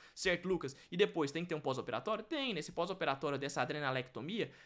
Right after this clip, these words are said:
temos que pensar bem em repor, é, glicocorticoide de forma temporária. Temos que fazer também uso de hidrocortisona, é, também. E, claro, fazer um desmame gradual dessas glicocorticoides que a gente vai tá ofertando pro paciente.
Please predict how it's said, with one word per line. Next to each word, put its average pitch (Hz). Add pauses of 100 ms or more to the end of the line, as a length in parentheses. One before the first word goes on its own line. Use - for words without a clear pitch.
temos 143
que 170
pensar 175
bem 175
em -
repor, 147 (480)
é, 131
glicocorticoide 135
de -
forma 117
temporária. 127 (220)
Temos 165
que -
fazer 156
também 147
uso 135
de 131
hidrocortisona, 135 (340)
é, 123
também. 131
E, -
claro, 160
fazer 147
um 170
desmame 165
gradual 170
dessas 160
glicocorticoides 160
que -
a 147
gente 156
vai 160
tá 160
ofertando 175
pro 135
paciente. 135